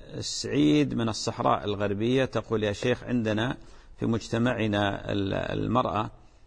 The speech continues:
يحبون أن تكون سمينة وبيضاء، وتقوم النساء بشرب حبوب ومواد ضارة ليسمن، ويضعن مواد كيميائية على بشرتهن لتفتيحها، وهذه المواد تسبب لهن أمراض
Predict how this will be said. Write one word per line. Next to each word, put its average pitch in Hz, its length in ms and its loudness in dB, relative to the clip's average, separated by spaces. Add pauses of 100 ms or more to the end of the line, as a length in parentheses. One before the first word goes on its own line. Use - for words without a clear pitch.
(220)
يحبون 120 600 0
أن 107 140 -2
تكون 107 320 0
سمينة 110 640 2
وبيضاء، 95 840 2
وتقوم 117 460 0
النساء 113 440 2
بشرب 107 420 -2 (140)
حبوب 117 380 2
ومواد 110 560 2
ضارة 117 640 2 (340)
ليسمن، 113 600 2
ويضعن 110 600 0
مواد 113 320 2
كيميائية 110 640 2
على 104 260 2
بشرتهن 107 920 2 (380)
لتفتيحها، 104 800 2
وهذه 110 380 2
المواد 110 400 2 (420)
تسبب 127 460 -2
لهن 113 320 2
أمراض 113 540 2